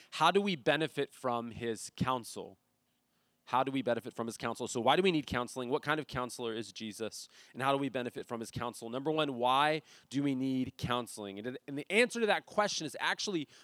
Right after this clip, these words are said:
bound up in the context of this passage in Isaiah. Um, you should know that this prophecy was not, um, given at Christmas time. It's seven hundred years before the birth of Jesus. Uh, it's in the Old Testament.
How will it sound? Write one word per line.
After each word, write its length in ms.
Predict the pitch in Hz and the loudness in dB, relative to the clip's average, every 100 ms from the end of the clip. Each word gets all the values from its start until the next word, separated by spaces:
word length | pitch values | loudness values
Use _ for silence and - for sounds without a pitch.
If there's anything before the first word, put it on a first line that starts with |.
| - | -10
bound 440 | 120 151 170 160 | 2 4 6 6
up 160 | 160 151 | 6 4
in 40 | |
the 60 | 135 | -6
context 480 | - 147 156 - | -2 -2 -2 -6
of 80 | 139 | -4
this 140 | 127 - | -6 -6
passage 680 | - 135 - 139 113 - - - - | 0 2 2 -6 -6 -8 -12 -12 -2
in 120 | 139 | 2
Isaiah. 760 | 139 123 117 135 120 92 87 87 _ _ _ _ _ _ _ _ 139 | 2 2 4 4 4 0 -6 -14 _ _ _ _ _ _ _ _ 0
Um, 200 | 139 123 - | 0 -2 -8
you 140 | 170 202 | 2 4
should 200 | - 208 | 4 8
know 160 | 208 | 8
that 100 | 185 | 8
this 160 | 156 190 | 4 2
prophecy 680 | - 170 170 202 - 233 226 | 4 4 4 0 -2 -2 2
was 260 | 147 147 | 4 4
not, 320 | 139 135 151 - - | 6 6 6 2 0
um, 440 | 139 135 120 113 | 4 4 2 -2
given 220 | 110 156 151 | 0 0 0
at 80 | |
Christmas 400 | - 151 - 117 | 2 0 0 -4
time. 280 | - 110 69 _ _ _ _ _ _ _ _ - | -4 -6 -6 _ _ _ _ _ _ _ _ -8
It's 140 | 117 | -2
seven 180 | 165 151 | 2 4
hundred 260 | 151 131 139 | 2 2 4
years 320 | 151 143 117 | 6 6 4
before 260 | - 143 123 | -2 0 0
the 40 | |
birth 280 | 113 147 - | 4 4 2
of 80 | 95 | -10
Jesus. 680 | 104 92 101 - - - - _ - - | -8 -6 -8 -8 -12 -16 -20 _ -20 -10
Uh, 260 | 110 110 110 | 0 4 4
it's 120 | 107 | 2
in 140 | 143 131 | -2 -2
the 180 | 131 - | -2 2
Old 360 | 120 113 110 - - | 4 2 0 -10 -12
Testament. 540 | - 156 143 127 104 | 0 0 0 -4 -6